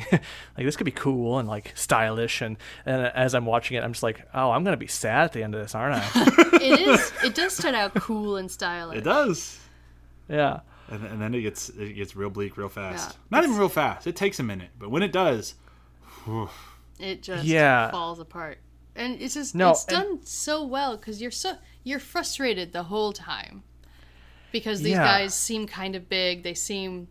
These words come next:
Speaker 2: like they could be smart, but they're just ending up not. And then it just sucks so bad at the end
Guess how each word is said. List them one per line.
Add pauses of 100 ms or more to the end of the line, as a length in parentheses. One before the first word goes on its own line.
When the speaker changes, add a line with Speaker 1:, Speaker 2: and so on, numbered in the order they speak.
(120)
Speaker 2:
like
they
could
be
smart, (120)
but
they're
just
ending
up
not.
And
then
it
just
sucks (300)
so
bad
at
the
end